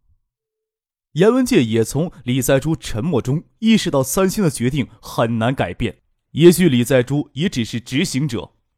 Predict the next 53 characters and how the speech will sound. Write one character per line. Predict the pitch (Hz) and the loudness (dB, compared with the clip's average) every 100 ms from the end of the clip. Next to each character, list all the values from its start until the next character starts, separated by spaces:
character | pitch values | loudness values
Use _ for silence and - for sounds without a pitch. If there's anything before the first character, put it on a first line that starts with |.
| _ - | _ -2
他 | 151 | 0
退 | - 262 | 0 0
一 | 143 | 0
步， | 101 90 - - - | -2 -8 -14 -20 -10
希 | - 180 | 0 2
望 | 135 | 2
三 | 143 165 | 2 0
星 | 156 170 147 | 0 -4 -6
暂 | - 147 | 0 0
时 | 127 | 2
能 | 165 185 | -2 0
够 | 170 | 0
隐 | 107 | 0
瞒 | 98 107 | -4 -4
消 | - 156 | 2 2
息， | 139 110 - _ | 2 -2 -8 _
不 | 135 | -2
对 | 226 | 0
外 | 156 107 | 0 0
公 | 147 190 | -2 -2
布， | 160 104 - _ _ | -2 -6 -10 _ _
这 | - 269 | -2 0
样 | 139 101 | -2 -4
的 | |
话， | 87 85 - - - | -6 -6 -6 -16 0
对 | 170 | 2
海 | 135 - 104 | 2 0 -2
素 | - 123 | -4 -2
科 | 160 | 0
技 | 170 | 0
的 | 147 123 | -2 -6
股 | 95 | -8
价 | - 90 - _ - | -4 -4 -4 _ -4
就 | 135 | -2
不 | - | -2
会 | 120 | -4
造 | 120 123 98 | 0 0 0
成 | 101 120 - | -2 -6 -10
直 | - 131 | -2 0
接 | 147 160 | 0 -2
的 | 110 | -4
冲 | - 110 | -8 -10
击。 | 110 131 - _ _ _ _ _ _ _ _ _ | -4 -4 -6 _ _ _ _ _ _ _ _ _
李 | 135 151 | 4 4
在 | 175 156 | 6 4
洙 | 170 | 4
也 | 143 | 0
乐 | 117 127 | 2 2
意 | 104 | 0
看 | - 139 | -2 -2
到 | 113 | -2
景 | 107 104 95 | -2 -4 -4
湖 | 110 113 | -4 -6